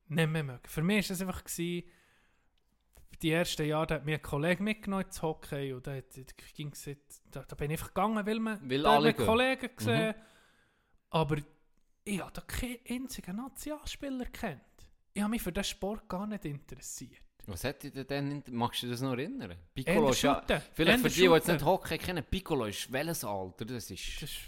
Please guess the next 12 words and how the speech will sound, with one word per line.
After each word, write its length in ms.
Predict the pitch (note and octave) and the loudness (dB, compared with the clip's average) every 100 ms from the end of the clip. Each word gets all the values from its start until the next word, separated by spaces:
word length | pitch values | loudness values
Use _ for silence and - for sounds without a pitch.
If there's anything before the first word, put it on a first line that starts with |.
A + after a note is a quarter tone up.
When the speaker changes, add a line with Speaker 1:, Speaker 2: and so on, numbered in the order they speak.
| - - - - - _ | -16 -20 -20 -20 -20 _
Speaker 1:
was 180 | D3+ C#3 | -8 -6
ist 140 | E3 | -6
Speaker 2:
früher. 140 | - A2+ D#3+ F#3 | -2 0 2 4
Speaker 1:
das? 80 | C#3 | 2
Erste, 220 | F#2+ F#2 | -2 -4
zweite 360 | G2 F#3 G#3 E3+ | -6 -6 -8 -10
Klasse? 300 | - B3 E3 | -10 -8 2
Speaker 2:
Ja, 180 | F3 B2 | 4 4
noch 240 | C#3 D3 | 2 -2
früher 460 | - C#3+ G#2 F#2+ F2 | -4 -6 -6 -8 -10
fast, 280 | - F2 | -12 -10
nicht? 200 | C#3+ E3+ | -8 -8